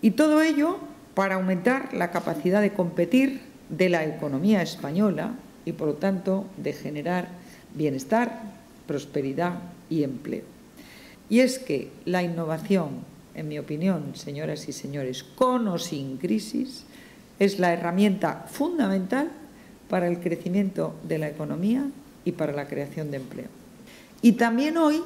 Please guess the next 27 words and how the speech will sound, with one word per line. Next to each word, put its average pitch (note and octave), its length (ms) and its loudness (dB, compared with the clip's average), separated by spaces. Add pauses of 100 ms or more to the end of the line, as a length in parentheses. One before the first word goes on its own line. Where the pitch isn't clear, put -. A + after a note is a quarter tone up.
estamos G#3+ 420 0
asistiendo A#3 640 4
al A#3 100 4
lanzamiento F#3 720 4
de F#3+ 120 4
la D#3 100 2
web F3+ 320 4 (140)
Open F3 360 2
Mind, B3 440 6 (560)
que A#3 80 6
es - 260 -2
el G3 120 8
lugar F#3+ 280 6
de B3 80 2
encuentro F3 460 2
digital D#3 680 0 (240)
entre D#3 280 -4
especialistas, G3 1080 -2 (180)
académicos G#3+ 960 0 (220)
y G#3+ 120 6
público C#4 580 6
en D3 60 -4
general A3 540 0 (500)
para F#3+ 240 2
poder A3 260 4
promover G3+ 600 2
iniciativas F3+ 800 0